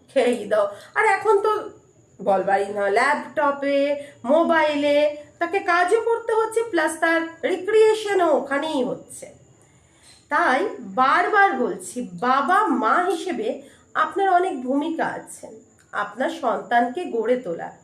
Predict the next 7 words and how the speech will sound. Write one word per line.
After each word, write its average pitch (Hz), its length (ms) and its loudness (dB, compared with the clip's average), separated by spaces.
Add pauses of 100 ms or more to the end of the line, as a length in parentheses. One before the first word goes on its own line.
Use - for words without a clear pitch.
(480)
আপনার 349 440 2 (140)
সন্তানের 330 600 0 (120)
ভবিষ্যৎটাকে 330 1000 -2 (520)
সুন্দরভাবে 381 640 2 (100)
গুছিয়ে 254 460 -4
দেওয়ার। - 280 -8 (640)
তাই 359 160 6